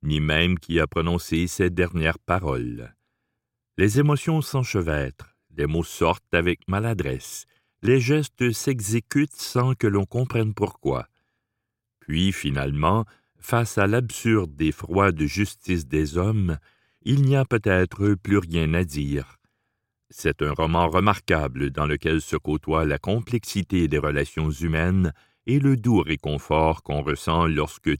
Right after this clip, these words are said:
tout redevient clair et simple, lorsque tous les morceaux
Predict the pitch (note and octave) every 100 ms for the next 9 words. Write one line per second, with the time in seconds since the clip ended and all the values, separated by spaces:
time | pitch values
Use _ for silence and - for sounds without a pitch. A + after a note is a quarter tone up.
0 | - F2+ F2+ E2 D#2+ D#2 D#2+ D#2 E2 E2
1 | E2 D#2 - C#2 C#2 C2 C#2+ C#2 - _
2 | _ _ _ F#2 A#2 D3 - - A#2+ A2
3 | D3+ D3+ C#3+ C3 - - F#2